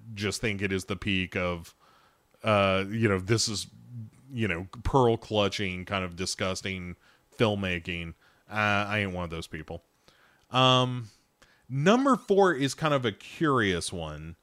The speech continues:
Number four is Rosemary's Baby. And that, I think, it doesn't stretch, but it certainly, like, w-, so it, it,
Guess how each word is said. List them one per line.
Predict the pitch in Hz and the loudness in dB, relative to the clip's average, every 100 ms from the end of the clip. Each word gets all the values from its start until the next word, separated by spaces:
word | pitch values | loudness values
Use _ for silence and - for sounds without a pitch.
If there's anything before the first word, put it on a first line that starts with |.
| _ _ _ _ | _ _ _ _
Number | 117 139 156 | 0 2 2
four | 175 170 156 156 | 0 4 6 6
is | 143 123 117 | 4 0 0
Rosemary's | 117 110 123 160 147 139 135 131 117 | -2 2 6 4 4 2 2 2 -2
Baby. | 101 90 104 101 73 64 - _ _ _ _ _ _ - | -6 0 2 2 0 -12 -18 _ _ _ _ _ _ 0
And | 135 127 127 123 117 - _ | 4 4 2 0 -6 -12 _
that, | 131 127 107 147 196 185 | -12 -6 0 4 4 4
I | 180 | 0
think, | 175 160 147 131 - - 147 | 2 -2 -2 -4 -10 -12 -6
it | 160 170 | 0 0
doesn't | 156 185 165 120 | 4 2 2 -6
stretch, | - 131 117 - | -2 2 2 2
but | 127 | 0
it | 123 | 0
certainly, | - 151 131 131 123 117 107 101 _ _ 135 | 0 -2 -2 -2 0 0 -2 -6 _ _ -14
like, | 143 131 123 110 98 _ - _ _ _ _ _ _ _ _ _ _ - | -10 -4 0 0 -2 _ -20 _ _ _ _ _ _ _ _ _ _ -8
w-, | 196 156 165 139 | 2 4 4 2
so | 139 170 151 | 2 4 4
it, | 143 143 | 4 2
it, | 139 139 | 2 0